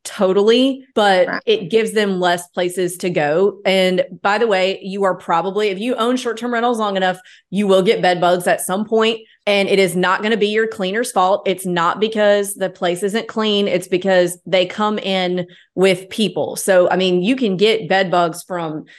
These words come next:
Speaker 1: they can jump onto people's suitcases at the airport from other people's suitcases and come in. So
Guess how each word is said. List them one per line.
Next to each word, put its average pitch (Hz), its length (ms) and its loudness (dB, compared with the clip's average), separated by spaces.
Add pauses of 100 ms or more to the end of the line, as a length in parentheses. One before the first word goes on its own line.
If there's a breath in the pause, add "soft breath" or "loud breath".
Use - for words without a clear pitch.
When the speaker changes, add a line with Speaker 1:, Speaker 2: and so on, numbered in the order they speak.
(300 loud breath)
Speaker 1:
they 208 200 2
can 214 200 0
jump 202 240 0
onto 190 220 2
people's 190 420 -2
suitcases 185 580 -2
at 160 180 -2
the - 120 -6
airport 170 460 -2
from 156 140 -6
other 160 200 -2
people's 151 380 -6
suitcases 156 500 -4
and 151 160 -4
come 175 220 -4
in. 151 300 -4
So 165 320 -2